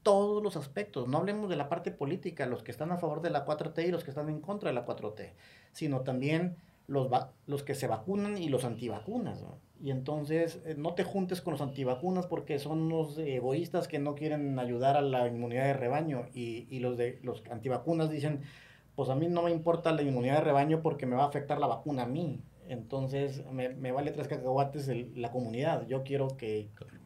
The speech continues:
que a mí no me afecten las secuelas de una vacuna que no está testeada completamente". Y entonces, eso se va alimentando en las redes sociales y cada vez hay más encono, más polarización y más distancia.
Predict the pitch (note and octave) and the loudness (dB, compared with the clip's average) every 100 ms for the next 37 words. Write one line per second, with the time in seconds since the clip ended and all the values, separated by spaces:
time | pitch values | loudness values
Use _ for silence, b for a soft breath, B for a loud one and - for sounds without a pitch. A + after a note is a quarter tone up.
0 | - B2+ A2+ C#3 C3+ C3 C3+ B2 B2+ A#2 | -6 -4 -2 0 0 0 -2 -2 -2 -2
1 | B2 C#3 D3 C3 B2+ C3+ B2+ C3+ C3+ C3 | -2 2 2 2 2 2 0 -2 -4 -2
2 | C3 C3+ C3+ C3+ C3 B2+ B2+ B2+ B2 A2+ | -2 -2 -2 -2 -4 -2 0 0 -2 -4
3 | B2+ A#2+ D#3 E3 A#2 G#2 B B B D3+ | -4 -2 -4 -4 -6 -8 B B B -4
4 | D#3+ F#3+ G3 A#3 - B B - - - | -2 0 0 -2 -4 B B -20 -20 -20
5 | - - - - - - - G3 G3 F3+ | -20 -20 -20 -20 -20 -18 -6 -4 2 6
6 | F#3+ A3 E3 C#3+ F#3+ F#3+ D#3 F3 - - | 8 6 0 0 0 0 -2 -4 -8 -18
7 | _ _ - C#3 B2+ B2+ F#3 F#3 F3+ F3+ | _ _ -8 -2 0 0 0 0 -2 -2
8 | F3+ F#3 - C#3+ D#3 D#3 D3+ D3+ C#3 C3+ | -2 -4 -6 -2 2 4 4 2 0 0
9 | C3 - F3 E3+ D#3+ D3+ C#3+ C#3 C3+ D#3 | -2 -2 -4 -4 -4 -4 -2 -2 -2 -2
10 | C3 G#2 A2 C3+ D#3 - B2+ A#2+ G#2+ A2 | -2 -2 -4 -2 -2 -2 -2 -2 -4 -8
11 | - - - - - | -12 -16 -18 -20 -20